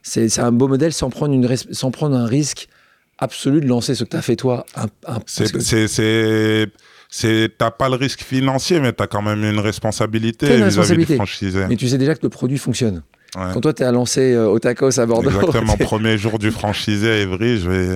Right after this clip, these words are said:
Speaker 2: je vais vous donner ces chiffres. Je crois qu'il a fait deux mille huit cents euros.
Speaker 1: Euh, tu vois.
Speaker 2: Mais c'est moi qui étais dans la cuisine avec eux. <laughs>
Speaker 1: T'avais une chose, quand tu voyais un franchisé ou quand tu voyais une demande, il y avait une chose que tu regardais, tu dis, lui,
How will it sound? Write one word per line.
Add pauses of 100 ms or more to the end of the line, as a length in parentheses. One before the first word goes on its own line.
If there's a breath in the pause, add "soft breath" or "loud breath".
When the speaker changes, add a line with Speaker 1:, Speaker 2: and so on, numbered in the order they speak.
(140)
Speaker 2:
je
vais
vous
donner
ces
chiffres. (120)
Je
crois
qu'il
a
fait (380 soft breath)
deux
mille
huit
cents
euros.
Speaker 1:
Euh,
tu
vois.
Speaker 2:
Mais
c'est
moi
qui
étais
dans
la
cuisine
avec
eux. (800 loud breath)
<laughs>
Speaker 1:
T'avais
une
chose,
quand
tu
voyais
un
franchisé
ou
quand
tu
voyais
une
demande,
il
y
avait
une
chose
que
tu
regardais,
tu
dis, (580 soft breath)
lui,